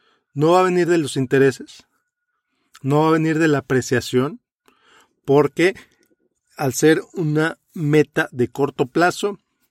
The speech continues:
no es buena idea instru-, invertir o poner tu dinero en instrumentos de alto riesgo.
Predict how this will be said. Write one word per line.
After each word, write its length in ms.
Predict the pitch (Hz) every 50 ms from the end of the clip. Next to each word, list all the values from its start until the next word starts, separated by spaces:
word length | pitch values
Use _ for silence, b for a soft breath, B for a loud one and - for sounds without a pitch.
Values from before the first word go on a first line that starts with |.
| _ _
no 380 | 139 139 143 156 165 165 165
es 220 | 160 151 139 120 117
buena 320 | 123 147 156 156 156 143
idea 480 | 127 120 123 135 139 147 151 160 165 _ _ _ _ _
instru-, 440 | 139 131 123 - - 127 120 120 -
invertir 680 | - 135 127 123 117 117 104 - _ 143 147 156 156 - _ _ _
o 100 | _ 156
poner 400 | - - 123 123 123 131 135 127
tu 140 | - - 135
dinero 500 | 123 120 127 139 147 151 156 170 - - _
en 260 | 147 143 143 151 -
instrumentos 840 | - 160 139 127 - - 117 120 127 131 131 131 123 - 147 131 123
de 120 | 123 120
alto 380 | 120 120 120 117 - - 123 120
riesgo. 480 | 113 131 135 135 127 104 101 98 -